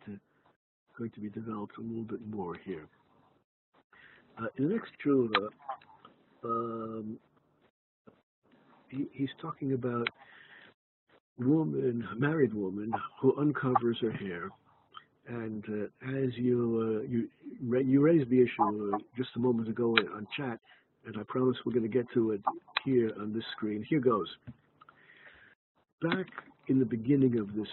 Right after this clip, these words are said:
series, when we were learning the passages in the Gemara having to do with women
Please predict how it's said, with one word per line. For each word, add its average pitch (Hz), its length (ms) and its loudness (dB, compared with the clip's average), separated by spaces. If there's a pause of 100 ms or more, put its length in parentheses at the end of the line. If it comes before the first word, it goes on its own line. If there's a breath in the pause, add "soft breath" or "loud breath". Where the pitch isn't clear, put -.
(120)
series, 82 520 -2 (460)
when 120 240 0
we 120 140 6
were 117 360 0 (260)
learning 139 440 2
the 120 80 4
passages 123 640 -2
in 113 80 -2
the 110 80 -2
Gemara 104 480 -4 (380)
having 131 340 0
to 127 100 0
do 120 240 6
with 110 260 0
women 117 340 8